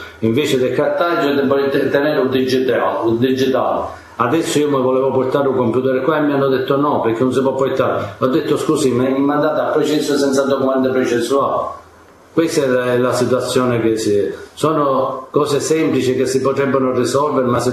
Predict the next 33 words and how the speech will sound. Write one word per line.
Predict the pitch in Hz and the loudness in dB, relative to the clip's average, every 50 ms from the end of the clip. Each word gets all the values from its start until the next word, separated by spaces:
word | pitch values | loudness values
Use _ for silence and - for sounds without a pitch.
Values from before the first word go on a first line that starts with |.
| 117 | 0
incontrano | 131 127 127 127 127 143 147 143 127 131 123 117 | 0 0 0 0 0 0 0 0 0 0 0 0
sempre | - 135 147 143 127 123 | 0 0 0 0 0 0
ostacoli, | 120 117 120 117 - - 120 107 101 101 - 107 113 | 0 0 0 0 0 0 0 0 0 0 0 0 0
impedimenti | 120 123 139 139 131 139 139 143 165 165 160 135 127 139 127 - - - - - - - | 0 0 0 0 0 0 0 0 0 0 0 0 0 0 -2 -2 -4 -10 -12 -14 -8 -4
a | 113 123 | -2 0
leggere | 127 135 151 143 131 135 131 | 0 0 0 0 2 0 2
i | 127 | 0
documenti | - 131 123 127 123 131 123 123 | 0 0 0 0 2 2 0 0
processuali. | 120 - 123 117 113 117 107 - - - 90 85 - - - - - - - - - - - - - - | 0 0 0 0 0 0 -2 0 0 -2 -2 -2 -4 -8 -10 -14 -20 -20 -20 -20 -20 -20 -20 -20 -14 -2
Questo | - 156 156 151 156 156 123 107 104 101 92 85 87 | 0 0 0 2 0 0 2 2 2 0 0 0 0
è, | 95 104 | 0 0
io | 131 165 160 | 2 0 0
ancora | 143 127 139 147 143 139 | 0 0 0 0 0 0
i | 131 127 | 0 0
file | 113 147 165 165 151 139 135 | 2 2 2 2 2 0 2
non | - 131 127 | 2 2 2
li | 131 | 2
ho | 135 127 | 2 0
potuti | 131 135 131 123 135 120 131 | 0 0 0 0 2 2 2
vedere | 123 139 143 143 170 170 160 143 | 2 2 2 2 2 2 2 0
perché | - 127 - - 127 | 0 0 0 0 0
ieri | 123 143 - 143 135 | 2 2 0 0 0
sera | - - - - 120 117 | 0 2 0 2 2 2
le | 110 113 | 2 2
hanno | 117 113 113 | 2 2 2
caricato | 113 117 113 113 - 110 110 107 - 110 - - - - - | 2 2 2 2 0 0 0 0 0 -2 -2 -4 -6 -10 -4
una | - 120 120 117 - | -2 0 0 2 2
parte, | - 98 98 92 - - 131 | 2 0 0 -2 0 0 0
lì | 131 143 156 147 | 2 2 0 0
registra | 123 - - - 98 101 113 117 - - - - 104 | 2 0 0 0 0 0 0 0 -2 -4 -4 -2 0
nove | 104 117 147 156 151 135 127 120 113 110 | 0 2 0 0 0 0 0 0 -2 0
zero | 110 131 135 135 139 143 | 0 0 0 2 0 0
due | 151 190 196 185 170 - | 2 2 2 2 0 -2